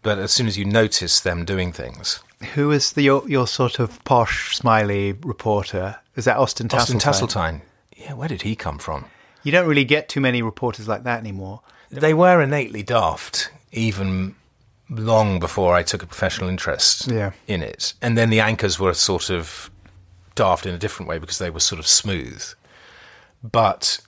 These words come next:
Speaker 1: there was a guy I worked with who essentially gave a blueprint clue because he was a sort of enterprising freelance journalist who knew how to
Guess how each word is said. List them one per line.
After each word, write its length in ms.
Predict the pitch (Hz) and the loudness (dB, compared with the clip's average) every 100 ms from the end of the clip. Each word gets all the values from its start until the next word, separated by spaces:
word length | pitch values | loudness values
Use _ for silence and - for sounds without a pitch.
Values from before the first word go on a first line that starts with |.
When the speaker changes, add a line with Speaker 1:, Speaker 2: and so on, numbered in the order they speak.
| _ _ - | _ _ 0
Speaker 1:
there 140 | 139 | 2
was 160 | 165 127 | 4 4
a 20 | |
guy 220 | 131 107 | 4 4
I 40 | |
worked 400 | 110 127 131 - | 4 6 4 2
with 220 | - 67 - | -6 -8 -8
who 520 | 101 98 95 92 90 _ _ _ _ _ _ _ _ _ _ - | -4 -2 -2 -2 -4 _ _ _ _ _ _ _ _ _ _ -12
essentially 840 | - - - 139 127 123 104 90 82 _ _ - | -4 0 0 0 -2 0 0 -2 -6 _ _ -6
gave 260 | - 117 98 | 0 0 2
a 100 | 101 | 0
blueprint 720 | 85 - 117 117 - 95 82 - _ _ - | -2 -2 2 2 0 -2 -2 -10 _ _ -6
clue 720 | - 139 131 117 80 62 69 - _ _ _ - | -2 4 6 4 0 -8 -14 -18 _ _ _ -10
because 760 | 104 - 107 95 95 95 - - _ _ _ _ _ _ _ _ _ | -8 -2 0 2 2 2 0 -4 _ _ _ _ _ _ _ _ _
he 200 | - 165 | -12 -2
was 120 | 160 | 0
a 60 | 135 | 2
sort 220 | 139 120 | 2 4
of 40 | |
enterprising 680 | 117 117 110 117 104 95 95 | 2 0 -2 0 0 0 -2
freelance 480 | 87 - 110 85 78 | -4 -4 -2 -2 -4
journalist 520 | - 90 82 78 - | -4 -4 -4 -2 -2
who 140 | 110 98 | -2 0
knew 260 | 139 139 110 | 0 2 0
how 220 | 98 92 | 0 0
to 640 | - 101 90 90 85 85 | 0 -2 -2 -6 -8 -10